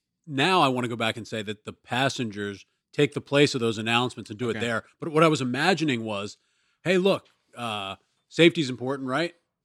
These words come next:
Speaker 1: Everybody?
Speaker 2: Yep.
Speaker 1: Okay. Uh, Mister Johnson and his three sons are gonna get up and they're gonna sell the idea of safety to the rest of the crew 'cause we're trying to promote this as an overall idea,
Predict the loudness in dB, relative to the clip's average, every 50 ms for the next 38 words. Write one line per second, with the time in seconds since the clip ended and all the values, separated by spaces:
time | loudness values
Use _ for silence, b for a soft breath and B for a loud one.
0 | _ _ -8 -6 -4 -2 -2 -2 -2 -4 -6 _ _ _ -8 -8 -8 -8 _ _
1 | -4 -2 2 4 4 4 2 0 -6 -14 _ _ _ _ _ _ _ _ -8 -4
2 | -2 0 0 2 2 0 0 0 0 -2 -2 -2 0 0 2 2 2 2 0 0
3 | 0 0 0 -2 -2 -2 0 2 2 2 2 0 0 0 0 0 -2 -4 -6 -6
4 | -4 -4 -2 0 2 2 0 0 _ _ _ _ _ _ _ _ 2 4 6 6
5 | 6 4 4 4 4 4 2 2 0 -6 _ _ _ -8 0 4 6 6 8 8
6 | 6 6 4 4 4 2 2 2 2 2 2 2 2 -2 -4 -4 -2 -2 -2 -2
7 | -2 -4 -8 -6 -2 0 0 0 0 -2 -4 -4 -2 -2 -2 0 0 0 -2 -2
8 | -2 -2 -2 0 0 -2 -4 -6 -6 -6 -4 -4 -4 -4 -2 -2 -2 0 0 2
9 | 0 0 -2 -4 -4 -4 -4 -4 -6